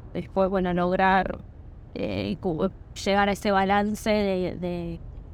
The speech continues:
disfrutar el trabajo, pero que no te coma y que no sea todo, todo el trabajo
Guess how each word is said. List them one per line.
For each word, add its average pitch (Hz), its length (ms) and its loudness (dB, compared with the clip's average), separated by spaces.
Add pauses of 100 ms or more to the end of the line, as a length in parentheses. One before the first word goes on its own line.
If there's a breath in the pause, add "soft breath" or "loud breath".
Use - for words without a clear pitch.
(120)
disfrutar 208 520 4
el 226 180 4
trabajo, 220 560 4
pero 185 180 2
que - 100 -4
no 185 100 0
te 214 100 0
coma 214 480 4
y 208 80 0
que 185 140 0
no 175 100 2
sea 190 240 2
todo, 196 280 2
todo 196 160 0
el 190 80 0
trabajo 196 300 4